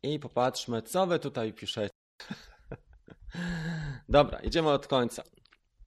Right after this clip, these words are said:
Co jeśli masz zooma i latasz wysoko i go nie słychać? Widzisz lepiej niż w lornetce. No tak, tutaj są takie koncepcje. Mavic trzy chce Robert, jeszcze nie ma i na razie nie będzie pewnie.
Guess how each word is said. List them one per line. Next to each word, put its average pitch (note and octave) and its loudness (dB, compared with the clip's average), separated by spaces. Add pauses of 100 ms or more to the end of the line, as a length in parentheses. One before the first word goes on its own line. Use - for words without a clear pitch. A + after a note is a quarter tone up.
(1200)
Co D3 0
jeśli E3 4
masz B2+ 4
zooma D3+ 4
i B2+ 4
latasz B2+ 0
wysoko D3+ 2
i B2 0
go B2 0
nie B2 0
słychać? G2 -2
Widzisz B2+ -6
lepiej A2+ 0
niż G2 -6
w - -16
lornetce. G#2+ -4
No D3 0
tak, C3 2
tutaj C3 0
są B2+ -4
takie A2+ -8
koncepcje. A2+ -4 (460)
Mavic D3+ 2
trzy F3 2
chce D#3 4
Robert, A#2 2
jeszcze D3+ 0
nie C#3+ 0
ma A2 0
i G#2+ -2
na A#2 -2
razie B2+ -2
nie B2+ -2
będzie G#2 -2
pewnie. F#2+ -8